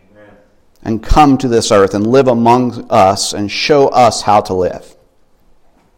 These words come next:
And I pray that all of us this morning would give our faith some flesh, that we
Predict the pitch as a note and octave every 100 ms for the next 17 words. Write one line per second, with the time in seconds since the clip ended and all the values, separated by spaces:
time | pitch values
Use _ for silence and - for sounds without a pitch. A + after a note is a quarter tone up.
0 | _ - _ _ _ _ _ D3 D3+ -
1 | D#3+ C#3+ - C#3 F3+ E3+ E3+ D#3+ - D3+
2 | - C#3 C3+ B2 G#2+ - - _ _ _
3 | _ _ _ _ _ _ _ _ _ -
4 | _ _ _ _ _ - A#2 A2 G2 G#2+
5 | - - _ _ _ _ _ _ _ _
6 | _ _ _ _ _ _ - E3 B2 C#3
7 | C3+ B2+ - C3 A#2+ - - - A#2+ A2
8 | A2+ F#2+ D#2+ - - - - _ _ _
9 | _ _ _ _ _ _ _ _ _ _
10 | _ _ _ _ _ _ _ C3+ C3 C#3+
11 | E3+ E3+ D3+ C3